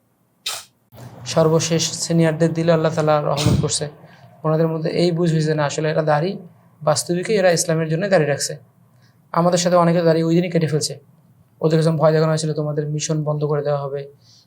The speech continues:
সুযোগ সুবিধা বন্ধ করে দেওয়া হবে।" অনেকে তিনজন, আরও পাঁচ ভাই, আমরা পাঁচজন ছিলাম মূলত এই অপরাধে। তিনজন দাড়ি কেটে হাফ প্যান্ট পরে চলে আসছে।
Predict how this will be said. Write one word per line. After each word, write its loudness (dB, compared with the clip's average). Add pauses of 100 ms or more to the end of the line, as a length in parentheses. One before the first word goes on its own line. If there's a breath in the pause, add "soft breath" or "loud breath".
সুযোগ -2
সুবিধা 0
বন্ধ 0
করে 0
দেওয়া -2
হবে।" -6 (560)
অনেকে 0
তিনজন, 0
আরও 0 (160)
পাঁচ 2
ভাই, 4
আমরা 0
পাঁচজন 0
ছিলাম -6 (640)
মূলত 0
এই 6
অপরাধে। -2 (480)
তিনজন 0
দাড়ি 4
কেটে -2
হাফ -4
প্যান্ট -10
পরে -8
চলে -10
আসছে। -12